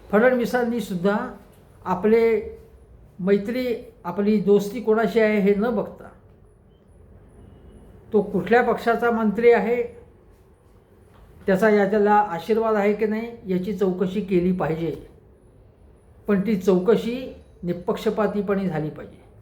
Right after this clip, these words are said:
जर ती झाली नाही तशी, तर त्याबद्दल आवाज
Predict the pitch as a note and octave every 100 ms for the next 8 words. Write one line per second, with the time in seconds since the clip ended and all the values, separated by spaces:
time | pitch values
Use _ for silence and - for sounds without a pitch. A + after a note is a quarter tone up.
0 | _ _ - - - - - - D3+ D#3
1 | A3+ G#3+ A3+ F3+ - D#3 G#3+ A3 F#3 F3+
2 | A#3+ - F#3+ F#3 B3+ - - - - -
3 | G3 F#3 G#3 G3 F#3+ F#3 A#3 A3+ - D#3+
4 | E3 F3+ F#3+ F#3